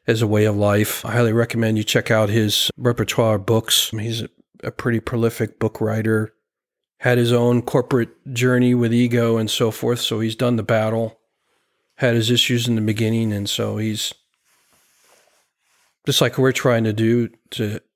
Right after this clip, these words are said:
help and coach people with stuff we've gone through our own life, he's done the same in the corporate world, and it's part, big part of his why in his life right now. So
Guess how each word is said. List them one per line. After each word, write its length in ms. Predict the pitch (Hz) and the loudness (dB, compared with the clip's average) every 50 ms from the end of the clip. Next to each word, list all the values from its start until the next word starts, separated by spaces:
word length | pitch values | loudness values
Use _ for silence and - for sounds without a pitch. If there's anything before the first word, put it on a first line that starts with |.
| _ _ _ _ _ _ _ _ | _ _ _ _ _ _ _ _
help 240 | - 143 131 120 - | -2 0 0 0 0
and 120 | 123 104 - | -2 -2 0
coach 320 | - 139 123 113 - - | 0 0 0 0 -2 -2
people 320 | - - 131 120 - 123 107 | -2 -2 -2 0 -2 -2 -2
with 220 | 107 107 104 98 | 0 0 -2 -2
stuff 400 | - - - - 113 113 - - | -2 -2 0 0 0 0 0 0
we've 180 | 113 117 123 117 | 2 2 2 2
gone 260 | - 110 104 104 101 | 0 0 0 0 -2
through 240 | - - 117 110 101 | -2 -2 0 0 0
our 200 | 104 104 101 101 | 0 0 0 0
own 220 | 104 107 107 107 | 0 -2 -2 -2
life, 460 | 110 107 107 110 107 104 101 - - | -2 0 0 0 0 0 -2 -2 -4
he's 220 | - 113 107 101 - | -2 -2 -2 0 0
done 180 | - 107 104 | -2 -2 -2
the 60 | 104 - | -2 -2
same 460 | - - 127 113 110 107 110 107 104 | 0 0 2 2 2 2 2 0 0
in 120 | 101 104 | -2 -4
the 180 | 107 110 117 - _ _ _ _ - - _ _ _ _ _ _ _ _ _ _ _ | -4 -6 -8 -10 _ _ _ _ -20 -20 _ _ _ _ _ _ _ _ _ _ _
corporate 360 | - - 143 123 - 127 104 - | -4 -2 -2 0 0 0 0 0
world, 480 | 127 123 110 113 113 113 113 107 110 | 2 2 4 4 4 4 2 2 0
and 160 | 110 104 104 | -2 -2 -2
it's 120 | 104 - - | -4 -4 -6
part, 440 | - - 131 113 110 - - 156 135 | -4 -2 -2 -2 -2 -4 -8 -4 -2
big 180 | 135 120 - | -2 -2 0
part 220 | - - 127 117 113 | 0 0 2 2 2
of 80 | 110 | 2
his 280 | 110 117 123 117 113 - | 2 2 0 0 0 -2
why 340 | 117 110 110 110 110 113 110 | -2 -2 -2 0 0 0 0
in 120 | 110 107 | 0 -2
his 240 | 113 123 113 - - | -2 -2 -4 -4 -4
life 320 | 113 110 104 107 - - | -4 -4 -4 -4 -4 -4
right 160 | 117 107 92 | -4 -4 -4
now. 200 | - 113 117 117 | -4 -4 -4 -4
So 460 | - - - - 113 107 101 95 - | -4 -4 -4 -4 -4 -4 -6 -8 -10